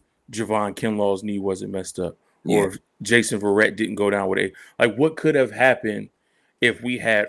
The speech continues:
Speaker 1: all of our starters that we went into the season with available for that game? How, how, how would that outcome have been different? I, I, I think as a fan base, I can speak for all of us,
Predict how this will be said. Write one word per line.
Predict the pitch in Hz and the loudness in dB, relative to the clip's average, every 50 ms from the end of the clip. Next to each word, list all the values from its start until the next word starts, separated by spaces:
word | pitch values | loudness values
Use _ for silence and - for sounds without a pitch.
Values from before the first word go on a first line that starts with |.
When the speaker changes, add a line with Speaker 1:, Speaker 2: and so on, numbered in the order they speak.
| - _ - | -4 _ 0
Speaker 1:
all | 117 117 123 123 | 2 2 2 2
of | 117 110 | 2 0
our | 113 107 104 | 0 -2 -2
starters | - - - 123 120 110 107 101 101 | -4 -2 0 0 0 0 0 -2 -4
that | 110 104 101 101 | -4 -4 -4 -6
we | 107 101 | -10 -12
went | 98 95 117 143 156 147 | -8 -4 -2 -2 -2 -2
into | 135 139 - - 120 | -4 -4 -4 -4 -6
the | 113 107 | -6 -8
season | 98 - - 131 135 127 117 113 101 98 | -8 -8 -6 -6 -6 -6 -6 -6 -8 -6
with | 98 95 98 95 - _ _ _ _ _ _ _ _ _ - | -6 -6 -6 -6 -8 _ _ _ _ _ _ _ _ _ -4
available | 113 107 98 110 107 104 98 95 98 | -2 0 2 2 2 2 0 -2 -4
for | 92 - 104 | -4 -2 -2
that | 98 95 92 90 | 0 0 -2 -2
game? | - 104 101 98 104 113 | -4 -8 -8 -8 -6 -4
How, | 110 117 123 123 123 - - - - - | 0 0 0 0 -2 -6 -12 -10 -4 0
how, | 120 117 117 - | 0 0 0 0
how | - - 127 135 | -4 -4 -2 0
would | 135 131 131 | 0 2 2
that | 120 113 113 | 2 4 2
outcome | 110 110 104 - - 110 107 | 2 0 0 -2 -4 -6 -6
have | 98 95 92 | -6 -6 -6
been | 104 101 - - | -6 -8 -6 -2
different? | 101 98 98 - 113 110 _ _ _ _ _ _ _ _ _ _ _ _ _ _ _ _ _ _ - | -4 -4 -4 -4 -12 -16 _ _ _ _ _ _ _ _ _ _ _ _ _ _ _ _ _ _ 0
I, | 110 120 123 127 127 127 117 120 - | 2 4 4 4 4 2 0 -2 -4
I, | 117 117 | -2 -2
I | 120 | -2
think | 113 - 156 135 117 | -4 -6 -10 -8 -8
as | 123 104 | -10 -12
a | 107 101 | -12 -14
fan | - - 123 139 143 131 110 | -12 -10 -10 -8 -8 -10 -10
base, | 104 101 95 | -12 -12 -12
I | 110 107 | -12 -12
can | - - 107 | -12 -14 -16
speak | - - 127 123 117 | -14 -10 -10 -10 -10
for | - - | -8 -6
all | - 123 131 127 | -4 -4 -4 -4
of | 104 98 | -4 -6
us, | 98 95 | -8 -8